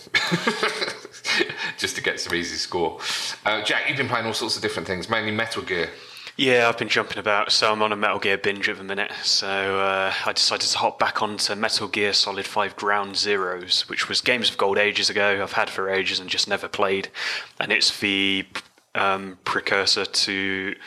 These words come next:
Speaker 1: Phantom
Speaker 2: Metal Gear
Speaker 1: Pain.
Speaker 2: Solid, yeah, Phantom Pain. So it's a bit of a weird step back. Some of the stuff's changed for, it's, it's obviously been improved for Phantom Pain.
Speaker 1: Okay.
Speaker 2: It's kind of like, uh, this map's a bit rubbishy, and
Speaker 1: <laughs>
Speaker 2: this,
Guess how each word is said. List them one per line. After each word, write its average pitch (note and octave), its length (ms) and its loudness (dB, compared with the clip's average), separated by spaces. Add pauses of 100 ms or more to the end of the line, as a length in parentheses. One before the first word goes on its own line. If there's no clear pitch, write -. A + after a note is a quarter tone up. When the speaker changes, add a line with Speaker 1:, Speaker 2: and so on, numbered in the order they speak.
(140)
Speaker 1:
Phantom F2 240 0
Speaker 2:
Metal F#2+ 220 2
Gear G2 100 4
Speaker 1:
Pain. - 20 4
Speaker 2:
Solid, F#2+ 340 0 (160)
yeah, G2 200 0
Phantom F#2 360 -2
Pain. F#2+ 300 -2 (720)
So - 100 4
it's A#2+ 100 2
a - 40 0
bit B2 160 4
of G#2+ 180 -6
a G#2+ 40 -4
weird G#2+ 300 4
step - 320 2
back. A#2 280 2
Some G#2+ 180 2
of G2 60 0
the G2 60 2
stuff's - 380 2
changed G#2 720 2
for, F#2+ 440 2 (760)
it's, F2+ 320 0
it's B2 220 2
obviously G#2 300 2
been G#2 140 2
improved G2+ 540 2
for G2 240 2
Phantom G2+ 460 0
Pain. G2+ 380 -2
Speaker 1:
Okay. E2+ 300 2
Speaker 2:
It's D2+ 140 4
kind G2+ 260 0
of F#2 60 -6
like, G2+ 220 0
uh, G#2+ 300 2 (560)
this - 180 2
map's G2+ 300 2
a F#2+ 40 -2
bit F#2 160 2
rubbishy, G#2 540 4 (340)
and G#2 420 -2
Speaker 1:
<laughs> A#2+ 400 2
Speaker 2:
this, - 280 2